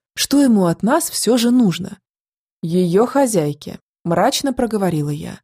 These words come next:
У меня напрочь исчезло желание любоваться улыбкой мужчины. Наоборот, рука зачесалась хорошенько так.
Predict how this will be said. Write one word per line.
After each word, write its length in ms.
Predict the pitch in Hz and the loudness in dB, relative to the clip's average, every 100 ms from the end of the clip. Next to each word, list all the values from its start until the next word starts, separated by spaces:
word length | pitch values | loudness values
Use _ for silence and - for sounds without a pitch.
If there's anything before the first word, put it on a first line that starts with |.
| _ _ - | _ _ -4
У 80 | 233 | 0
меня 240 | 269 294 | 2 2
напрочь 460 | 285 285 277 170 - | 2 0 -2 -4 -4
исчезло 540 | 175 - 208 196 175 | -6 -4 -2 0 0
желание 500 | 170 175 247 311 277 | 2 2 2 0 0
любоваться 560 | 226 175 160 175 185 - | 0 0 2 0 0 -4
улыбкой 440 | 175 180 196 190 | -2 -2 -2 -2
мужчины. 540 | 185 185 - 165 165 185 _ _ | 0 -2 -6 -12 -12 -16 _ _
Наоборот, 500 | 285 330 320 294 247 | 0 2 4 2 0
рука 300 | 175 - 214 | -2 -2 -2
зачесалась 640 | 262 254 254 - 262 262 - | -2 -4 -4 -2 0 0 -2
хорошенько 680 | 196 190 - 294 330 294 | -2 0 -2 -2 -2 -2
так. 380 | 277 277 277 - | 0 0 -2 -4